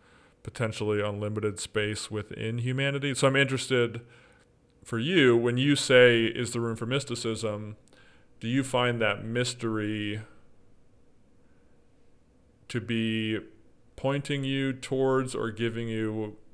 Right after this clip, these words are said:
a sign of something external to humanity? 'Cause I guess my simple answer is yes. I, I think I would say that there is,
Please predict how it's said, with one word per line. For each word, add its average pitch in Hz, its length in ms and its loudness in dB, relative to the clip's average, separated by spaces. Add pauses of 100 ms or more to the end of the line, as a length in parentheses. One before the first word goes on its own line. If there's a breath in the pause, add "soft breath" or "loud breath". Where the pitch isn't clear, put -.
a 113 100 -6
sign 123 460 0
of 135 220 2
something 143 640 -4
external 139 560 -2
to 160 140 -6
humanity? 165 800 -6 (640 soft breath)
'Cause 131 120 0
I 147 80 8
guess 160 220 6
my 127 280 2 (280)
simple 139 420 0
answer 110 380 -2
is 98 160 -8
yes. 113 480 4 (100)
I, 110 140 -2 (600)
I 113 60 -8
think - 600 -4
I 104 300 2 (1300)
would 117 200 -10
say 110 140 0
that 95 200 -10
there 98 180 -4
is, 110 600 0